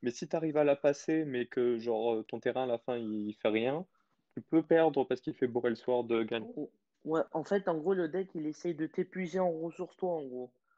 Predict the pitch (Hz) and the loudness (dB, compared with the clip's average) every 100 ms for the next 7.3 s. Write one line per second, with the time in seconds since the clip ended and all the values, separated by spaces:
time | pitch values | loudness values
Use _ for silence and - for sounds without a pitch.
0 | _ _ 135 143 143 139 143 143 175 165 | _ _ -10 -6 -6 -4 -6 -6 -6 -8
1 | - 190 165 160 156 190 233 180 - _ | -8 -6 -6 -4 -2 -2 -4 -8 -14 _
2 | _ _ - 190 190 - 202 175 - 185 | _ _ -14 -14 -12 -8 -8 -8 -8 -4
3 | 185 175 180 190 185 - 156 160 175 170 | -4 -2 -4 -6 -8 -10 -8 -6 -6 -4
4 | 160 165 196 185 170 170 185 185 180 165 | -4 -2 -2 -2 -6 -4 -6 -6 -6 -6
5 | 156 165 160 165 180 - 180 165 - 170 | -6 -6 -8 -10 -10 -8 -6 -6 -6 -6
6 | 170 160 175 175 180 160 151 151 156 143 | -6 -4 -4 -4 -6 -6 -4 -4 -4 -6
7 | - 185 190 | -4 -4 -4